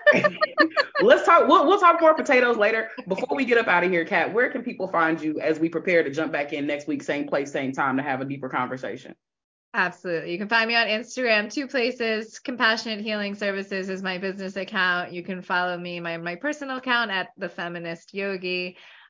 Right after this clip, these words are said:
Speaker 1: I can be found on TikTok at Compassionate Healing. My website is C H S, that's the first three letters of Compassionate Healing Services, yoga dot com.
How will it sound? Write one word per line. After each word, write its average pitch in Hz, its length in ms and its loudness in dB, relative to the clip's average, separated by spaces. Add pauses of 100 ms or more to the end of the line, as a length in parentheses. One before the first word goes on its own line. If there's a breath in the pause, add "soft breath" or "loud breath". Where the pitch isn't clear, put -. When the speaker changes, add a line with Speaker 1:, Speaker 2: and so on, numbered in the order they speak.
Speaker 1:
I 180 180 2
can 196 140 -8
be 185 140 -6
found 180 240 -4
on 165 140 -6
TikTok 254 500 -4
at 202 120 -4
Compassionate 202 640 -6
Healing. 208 800 -6
My 180 220 -6
website 175 800 -6
is 170 420 -6
C 233 480 -10
H 180 320 -4
S, 208 240 -2
that's 175 220 -12
the 196 60 -20
first 180 260 -8
three 185 160 -8
letters 170 320 -4
of 170 120 -12
Compassionate 180 680 -10
Healing 170 480 -10
Services, 180 840 -6
yoga 175 680 -4
dot 165 260 -6
com. 226 440 -6